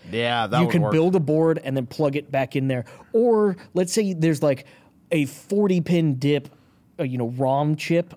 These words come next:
Speaker 2: on an old board, and you have an E prom that could work in that place. You could plop it down
Speaker 1: Plop
Speaker 2: into
Speaker 1: that guy
Speaker 2: that.
Speaker 1: in.
Speaker 2: So, so it works for retrofitting.
Speaker 1: Yeah, it works really well for that. So it's just, I don't know how you would solve this problem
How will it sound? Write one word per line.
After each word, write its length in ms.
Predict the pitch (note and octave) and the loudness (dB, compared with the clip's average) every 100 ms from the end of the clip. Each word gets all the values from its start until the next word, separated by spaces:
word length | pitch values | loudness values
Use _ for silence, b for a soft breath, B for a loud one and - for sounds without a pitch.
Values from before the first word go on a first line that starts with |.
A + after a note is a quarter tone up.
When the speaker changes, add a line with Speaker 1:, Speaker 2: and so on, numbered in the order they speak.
| - | -6
Speaker 2:
on 160 | C#3+ | -2
an 160 | C3+ B2+ | -2 0
old 200 | C3 C#3 | -2 -2
board, 440 | A#2+ B2 E3+ F3 b b b _ | -2 -2 -2 -4 b b b _
and 280 | D3 D3 C3+ | -2 -2 -2
you 200 | C3 D3 | 0 0
have 180 | C#3 C#3+ | 0 -2
an 80 | C3 | -4
E 160 | F3 F3 | 0 -2
prom 260 | E3+ C#3 C3 | 0 -2 -2
that 140 | A#2+ | -4
could 100 | B2+ | -6
work 260 | B2 C3 C#3 | -4 -4 -4
in 120 | A#2+ | -6
that 160 | A2+ | -8
place. 420 | - C3+ F#3 - - b b - | -6 -4 -4 -6 -16 b b -4
You 120 | D3+ | -2
could 260 | D#3 B2+ - | -2 -4 -4
plop 280 | D3 C3+ | -2 -2
it 80 | C#3+ | -4
down 220 | C3+ B2+ | -4 -2
Speaker 1:
Plop 20 | A#2+ | -2
Speaker 2:
into 100 | G#2 | -2
Speaker 1:
that 100 | G#2 | -2
guy 180 | G#2+ G2+ | -4 -4
Speaker 2:
that. 220 | G#2 G#2+ | -8 -10
Speaker 1:
in. 100 | C3 | -2
Speaker 2:
So, 320 | G3+ F3+ F3 | 2 2 2
so 200 | F3 F3+ | 0 0
it 160 | F3 F3+ | 0 -2
works 280 | G3 F3+ F3 | 0 0 -2
for 80 | C#3+ | -4
retrofitting. 760 | B2 C#3 C#3 B2+ A2+ A2+ G#2 B2 - | -2 -2 -2 -8 -6 -12 -12 -18 -8
Speaker 1:
Yeah, 200 | B2+ G#2 - _ - | -6 -6 -8 _ -4
it 80 | E3+ | 0
works 200 | B3+ A#3 | 0 0
really 140 | G3+ | 2
well 100 | D#3+ | 2
for 120 | C3+ | 0
that. 160 | B2 C#3+ | -4 -4
So 80 | C3+ B | -8 B
it's 100 | E3+ | -4
just, 300 | G3+ G3+ - _ b b b b b _ _ _ _ | -2 -2 -8 _ b b b b b _ _ _ _
I 80 | F#3 | 0
don't 160 | C#4 C#4 | 2 2
know 80 | |
how 160 | G3+ F3 | 0 0
you 140 | F3+ | 2
would 120 | D#3 C3+ | 0 0
solve 280 | D#3 D#3 | -4 -4
this 100 | E3 | -6
problem 420 | - F#3+ F3+ G3 | -6 -2 -2 -2